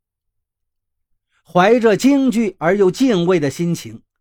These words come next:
安生去买了一束鲜花，还有一瓶酒，一路问着找到了契源。原来这是西城公墓的另一个名字。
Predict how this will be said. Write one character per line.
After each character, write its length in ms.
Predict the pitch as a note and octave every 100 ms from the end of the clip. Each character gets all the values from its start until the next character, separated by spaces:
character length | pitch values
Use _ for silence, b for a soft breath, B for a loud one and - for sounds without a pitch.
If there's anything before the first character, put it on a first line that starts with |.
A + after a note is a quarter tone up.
| _ _
安 260 | F3+ G3+ G3
生 240 | F#3 F#3
去 120 | F3
买 220 | E3 C#3+ C#3
了 100 | D3
一 140 | D#3
束 160 | D#3 C3+
鲜 300 | - F3 E3+
花， 320 | E3+ E3 E3 b b
还 160 | -
有 160 | F3 E3
一 180 | F3 D3
瓶 280 | - D3+ G#3
酒， 300 | C3 - _ _ _ _ _ _
一 240 | E3 B3
路 260 | C#4 A#3+ G3+
问 300 | C4+ B3+ F3+
着 180 | C#3 - _ _ _ _
找 340 | D#3 A#2+ B2+
到 220 | D3 D#3+
了 120 | C3 A#2+
契 360 | - A#3 D3
源。 300 | F#2+ F#2+ A2 _ _ _ _ _ _ _ _
原 220 | C3 D3
来 260 | B2+ G#2 - _ _ _ _ _ _
这 180 | - A#3+
是 160 | G3+ F#3+
西 320 | - C4+ C4+
城 300 | - F#3 G#3
公 180 | A3+ A3+ G#3+
墓 140 | G#3
的 120 | D3+
另 260 | D#3 A3 D#3+
一 200 | B2 C3+
个 160 | B2+
名 300 | A2+ G2+ F#2+
字。 180 | B2 _